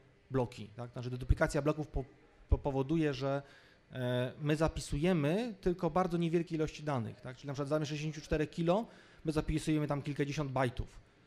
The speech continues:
Więc to też ciężko porównać, bo musimy odczytać te sześćdziesiąt cztery kilo. Zapisujemy znacznie mniej.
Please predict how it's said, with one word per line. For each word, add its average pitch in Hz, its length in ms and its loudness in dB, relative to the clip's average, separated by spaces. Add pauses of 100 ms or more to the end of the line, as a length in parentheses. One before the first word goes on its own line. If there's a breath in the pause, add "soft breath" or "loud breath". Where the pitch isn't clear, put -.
(340 loud breath)
Więc 135 120 -8
to 147 60 -4
też 165 180 2
ciężko 175 300 0
porównać, 151 480 6
bo 120 120 -6
musimy 143 300 -4
odczytać 143 540 -2
te 123 100 -8
sześćdziesiąt 113 320 -8
cztery 117 240 -8
kilo. 104 300 -12 (840 soft breath)
Zapisujemy 139 520 -4
znacznie 131 380 -4
mniej. 123 340 -2